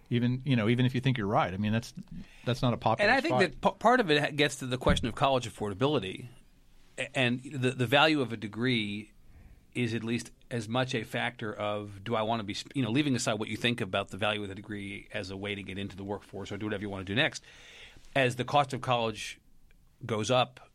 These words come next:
Speaker 2: people begin to associate the value proposition with that.
Speaker 1: Right.
Speaker 2: You know, it's not about what you get out of it, it's what you put into it as much.
Speaker 1: Right.
Speaker 2: Um, we know that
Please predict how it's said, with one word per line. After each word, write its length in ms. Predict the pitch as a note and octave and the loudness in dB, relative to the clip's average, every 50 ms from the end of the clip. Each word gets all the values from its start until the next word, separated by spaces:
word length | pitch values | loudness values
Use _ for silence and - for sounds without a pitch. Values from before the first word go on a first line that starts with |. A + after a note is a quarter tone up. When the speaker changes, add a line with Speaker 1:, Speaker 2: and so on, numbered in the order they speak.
| - - - _ - - - | -20 -20 -20 _ -20 -12 -6
Speaker 2:
people 280 | - B2+ A#2+ B2 A2+ | -4 -4 -4 -4 -4
begin 320 | G#2 G2 A2 G#2 A2 G#2+ G#2+ | -6 -6 -6 -6 -4 -4 -4
to 160 | - G#2+ G#2 G#2 | -6 -6 -6 -6
associate 580 | G#2+ - - A#2 G#2+ - - A2+ G#2 G2 G2+ - - - _ _ - - - - _ | -4 -2 -2 -2 -2 -2 -2 -2 -2 -2 -4 -8 -12 -20 _ _ -20 -20 -20 -20 _
the 120 | - - A#2 | -8 -6 -4
value 320 | G2+ A2+ A2+ A#2 A2+ G#2+ | -2 0 0 0 0 -2
proposition 840 | G#2 - A2 G2 F#2 - G2 F#2 G2 F#2+ - - F#2+ F#2 F#2 F#2 F2+ _ _ _ - - - _ - - - - | -2 -2 -2 -2 -2 -2 -6 -8 -8 -6 -6 -6 -8 -8 -8 -10 -14 _ _ _ -20 -20 -20 _ -20 -20 -14 -8
with 240 | A2 G#2 F#2 - - | -8 -6 -6 -4 -2
that. 460 | A#2 C3 C#3+ A#2 F2+ F2 - - - | 0 2 2 0 0 -4 -12 -14 -8
Speaker 1:
Right. 320 | - G#2 F2+ F2 D#2+ - - - - | -4 -4 -4 -4 -6 -12 -14 -10 -8
Speaker 2:
You 120 | A2+ G#2+ | -8 -6
know, 260 | G2+ G2 F#2 G2 G#2+ - - - - - | -6 -6 -8 -10 -12 -14 -18 -20 -20 -20
it's 100 | - - | -6 0
not 140 | C#3 C3+ C3+ | 2 2 2
about 180 | B2+ A#2 A#2 A#2 | 4 2 0 0
what 180 | B2 A#2+ - | 0 -4 -4
you 80 | - A2+ | -4 -4
get 180 | G#2+ A2 G#2 G#2+ | -2 0 2 4
out 160 | A2+ C3 C#3 | 4 4 4
of 140 | B2 G2+ G#2 | 2 0 -2
it, 100 | G2+ G2+ | -4 -4
it's 140 | G2 - | -4 -4
what 160 | - A2 - - | -6 -6 -6 -8
you 80 | G2+ | -10
put 180 | - - G#2 G2+ | -10 -6 -4 -2
into 280 | A#2 D#3 D#3 - F#2 | -2 -2 -2 -6 -8
it 60 | F2+ F2 | -8 -8
as 160 | F2 F2 - | -8 -4 -2
much. 400 | A2+ C3+ A#2+ F#2+ - - - - - - | -2 -2 -2 -2 -6 -12 -16 -16 -12 -10
Speaker 1:
Right. 160 | - E2+ E2 - - - - - _ - | -8 -8 -8 -10 -14 -18 -20 -14 _ -2
Speaker 2:
Um, 320 | A#2 A2 G#2 G2 G2+ G2+ - A2+ | 0 0 0 0 -4 -6 -6 -2
we 140 | A#2 A#2+ A2+ | 0 0 2
know 240 | A#2 A#2 B2 B2+ | 4 4 4 4
that 180 | B2+ A2+ G#2+ - | 4 4 2 -2